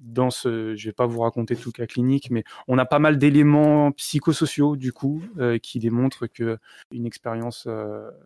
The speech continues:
négative, entre guillemets, va avoir des conséquences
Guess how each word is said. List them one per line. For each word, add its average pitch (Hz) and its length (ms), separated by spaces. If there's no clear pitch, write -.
négative, 120 840
entre 123 240
guillemets, 117 340
va 123 160
avoir 135 280
des 123 100
conséquences 127 680